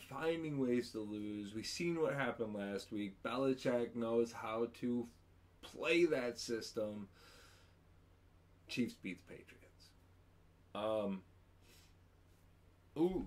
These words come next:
Texans and Titans. That'll be a good one. Titans coming off a big win. Texans,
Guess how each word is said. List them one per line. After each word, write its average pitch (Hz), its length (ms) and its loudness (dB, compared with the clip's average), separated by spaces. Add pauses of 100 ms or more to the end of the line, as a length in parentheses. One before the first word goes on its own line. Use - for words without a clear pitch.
Texans 160 600 0
and 104 240 -4
Titans. - 1300 0 (560)
That'll 139 240 4
be 147 140 8
a - 20 6
good 110 260 4
one. 117 180 8
Titans 143 420 2
coming 110 240 0
off 95 160 0
a 87 60 -4 (180)
big 147 320 4
win. 101 400 2
Texans, - 720 -2